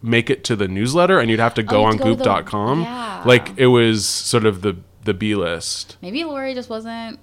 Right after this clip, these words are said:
Speaker 1: She wasn't cutting
Speaker 2: cutting
Speaker 1: it.
Speaker 2: it.
Speaker 1: I do like Anne so far.
Speaker 2: Anne is good.
Speaker 1: Yeah,
Speaker 2: Anne
Speaker 1: Anne
Speaker 2: is
Speaker 1: is good.
Speaker 2: good.
Speaker 1: And I bet Anne is, Anne is from Lucky, so she probably knows Jean.
Speaker 2: I think Jean probably had something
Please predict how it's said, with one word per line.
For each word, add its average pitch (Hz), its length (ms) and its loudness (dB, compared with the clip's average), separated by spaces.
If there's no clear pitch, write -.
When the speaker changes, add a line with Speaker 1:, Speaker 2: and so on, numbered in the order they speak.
Speaker 1:
She - 160 -8
wasn't 110 240 0
cutting 113 280 -2
Speaker 2:
cutting 98 220 -2
Speaker 1:
it. - 20 -12
Speaker 2:
it. - 60 -10
Speaker 1:
I 139 80 6
do 156 120 6
like 269 180 4
Anne 202 180 2
so 175 140 0
far. 104 320 -2
Speaker 2:
Anne 196 180 -6
is 180 120 -8
good. - 340 -8
Speaker 1:
Yeah, 120 240 2
Speaker 2:
Anne 110 180 -4
Speaker 1:
Anne 110 60 0
Speaker 2:
is 120 100 -2
Speaker 1:
is - 40 -8
good. 123 160 -2
Speaker 2:
good. - 100 -18
Speaker 1:
And 127 100 8
I 131 60 8
bet 143 200 8
Anne 120 280 4
is, - 320 -2
Anne 127 140 6
is 120 80 2
from 110 140 -4
Lucky, 117 200 0
so 104 140 -4
she - 140 -8
probably 101 240 -4
knows 98 260 -4
Jean. 98 360 -8
Speaker 2:
I 175 160 -8
think 190 220 -12
Jean 160 280 -8
probably 156 300 -10
had 156 100 -10
something 160 200 -12